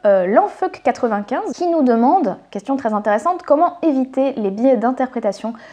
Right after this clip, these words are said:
sur les découvertes archéologiques par rapport à notre culture moderne ? Impossible, euh, c'est impossible de, de, d'éviter les biais d'interprétation, tout simplement parce que la science est faite par des humains, on a tendance un peu à l'oublier quand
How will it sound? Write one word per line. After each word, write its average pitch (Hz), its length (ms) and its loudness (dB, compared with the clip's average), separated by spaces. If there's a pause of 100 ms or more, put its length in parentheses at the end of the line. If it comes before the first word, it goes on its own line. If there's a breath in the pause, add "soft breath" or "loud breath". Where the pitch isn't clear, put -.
(120 loud breath)
sur - 160 -12
les 180 80 -4
découvertes 233 560 -2
archéologiques 196 680 -4
par 170 100 -10
rapport 208 300 -6
à 170 40 -10
notre 160 220 -16
culture 254 440 -6 (200)
moderne ? 175 680 -4
Impossible, 220 680 -4 (140)
euh, 160 240 -10 (420)
c'est 269 220 -8
impossible 277 480 -2 (140)
de, 196 480 -6
de, 180 180 -8
d'éviter 226 400 -2
les 240 140 0
biais 226 240 2
d'interprétation, 220 920 -6
tout - 80 -20
simplement 208 400 -6
parce 214 260 -4
que 311 100 0 (480 loud breath)
la 214 120 2
science 339 380 -4
est 190 80 -6
faite 294 240 -6
par 190 160 -6
des 208 300 -4
humains, 220 360 0
on 180 80 -8
a 165 100 -8
tendance 190 320 -8
un 175 100 -10
peu 226 160 -8
à 202 80 -2
l'oublier 202 440 -6
quand 180 200 -10